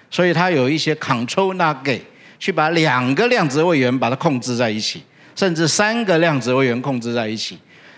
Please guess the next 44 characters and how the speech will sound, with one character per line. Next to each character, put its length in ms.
基 320
本 260
的 100
量 200
子 160
位 280
闸 240
就 160
只 120
有 80
这 160
些， 300
你 120
只 100
要 120
学 260
会 200
怎 120
么 120
控 240
制 160
这 120
些 140
电 300
路， 180
你 120
就 160
可 140
以 100
做 160
设 220
计 220
了， 60
你 120
就 140
可 100
以 80
做 160
设 200
计 180
了。 80
接 80
下 140
来， 180